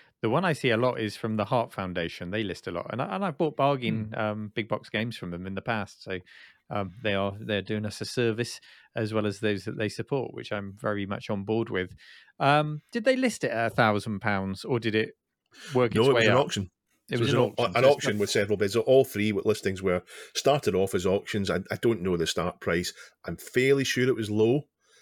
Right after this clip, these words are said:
Speaker 1: Yeah.
Speaker 3: Um, so I, I, I think it was, it was bidding that took it up each time.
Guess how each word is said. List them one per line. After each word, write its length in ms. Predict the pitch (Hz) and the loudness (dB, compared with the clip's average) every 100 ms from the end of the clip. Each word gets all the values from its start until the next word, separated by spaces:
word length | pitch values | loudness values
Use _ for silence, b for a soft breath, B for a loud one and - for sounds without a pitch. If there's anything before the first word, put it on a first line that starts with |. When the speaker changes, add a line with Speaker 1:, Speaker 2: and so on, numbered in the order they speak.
| b - | b -4
Speaker 1:
Yeah. 380 | 90 90 87 | -2 0 0
Speaker 3:
Um, 240 | 87 85 - _ _ - | -2 -4 -6 _ _ -4
so 180 | 110 95 | -2 0
I, 80 | 98 | -2
I, 300 | 98 - 104 | -2 0 -2
I 40 | |
think 300 | - 101 95 | 0 -2 0
it 180 | 90 87 | 0 0
was, 200 | 78 82 | -4 -4
it 200 | - 76 | -2 -2
was 280 | 80 78 - _ _ _ _ _ _ _ - | -2 -4 -6 _ _ _ _ _ _ _ 0
bidding 300 | - 113 113 107 | 2 4 2 0
that 120 | - | -2
took 180 | 104 - | -4 -4
it 100 | 85 | -6
up 180 | 82 | -4
each 160 | 90 - | -6 -8
time. 200 | 80 | -8